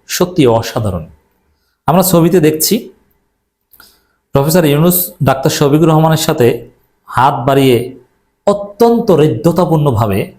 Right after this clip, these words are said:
আহ, হ্যান্ডশেক করছেন এবং একটু পাশ থেকেই জনাব মির্জা ফখরুল ইসলাম আলমগীর অপলক দৃষ্টিতে তাকিয়ে আছেন। মির্জা ফখরুলের মুখে হাসি।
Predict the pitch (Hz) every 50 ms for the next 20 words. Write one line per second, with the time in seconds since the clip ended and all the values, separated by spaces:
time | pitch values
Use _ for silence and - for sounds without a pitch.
0 | _ _ _ _ _ _ _ _ _ _ _ _ _ _ _ _ _ _ _ _
1 | _ _ _ _ _ _ _ - 104 101 101 98 95 98 - - - - _ _
2 | _ _ _ _ _ _ _ _ _ _ _ - - - 143 143 - - 185 175
3 | - 160 156 151 - - 185 208 214 - - - - _ _ _ _ _ _ _
4 | _ _ _ _ _ _ _ _ _ _ _ _ _ _ _ _ - - - _
5 | _ _ 131 123 156 175 139 139 180 254 - - - - - - 214 214 - -
6 | 233 - - 147 131 - - - - 156 160 143 117 117 135 - - - - _
7 | _ _ _ _ _ _ _ _ _ _ _ _ _ - 151 143 151 143 - 147
8 | 147 135 147 - - 156 143 147 151 - - - 120 123 127 127 139 139 135 131
9 | 131 120 120 - - - 147 156 156 185 190 196 196 160 123 143 143 131 - -
10 | 196 185 180 117 131 196 - - 151 135 123 127 160 139 113 92 87 - - -
11 | 87 76 73 - _ _ _ _ _ _ _ _ _ _ _ _ _ _ _ _
12 | _ _ _ _ _ _ _ _ _ _ - 123 135 151 160 156 160 151 156 160
13 | 170 175 170 156 139 139 - 151 131 113 120 113 101 - - 107 90